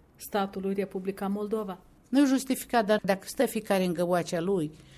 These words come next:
Speaker 2: și așteaptă că să-i aducă un pachet cu scutice la maternitate din bani furați, adică cu păcat, și tu învelești copilul tău fericit că ți-o dat niște scutice.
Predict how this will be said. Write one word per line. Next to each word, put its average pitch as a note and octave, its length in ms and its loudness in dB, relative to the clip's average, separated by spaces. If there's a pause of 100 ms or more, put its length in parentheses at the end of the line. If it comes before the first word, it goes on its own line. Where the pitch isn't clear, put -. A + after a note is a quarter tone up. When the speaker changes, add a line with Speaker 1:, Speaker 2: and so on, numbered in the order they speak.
Speaker 2:
și - 120 -6
așteaptă F#3 440 -2
că E3+ 160 -4
să-i E3+ 200 -2
aducă F3 400 -2
un F3 80 2
pachet F3 440 -2
cu - 140 -12
scutice - 540 -4
la E3 80 0
maternitate E3 920 0 (220)
din F#3+ 200 6
bani F#3+ 220 8
furați, G3+ 580 6 (260)
adică F#3+ 340 2
cu - 60 -16
păcat, A3 520 4 (180)
și - 120 -6
tu A3 220 2
învelești G#3+ 480 6
copilul G3+ 420 6
tău A3 140 6
fericit G#3+ 520 6
că - 100 -16
ți-o A3 100 0
dat G3+ 260 4
niște F#3+ 200 -2
scutice. - 640 -4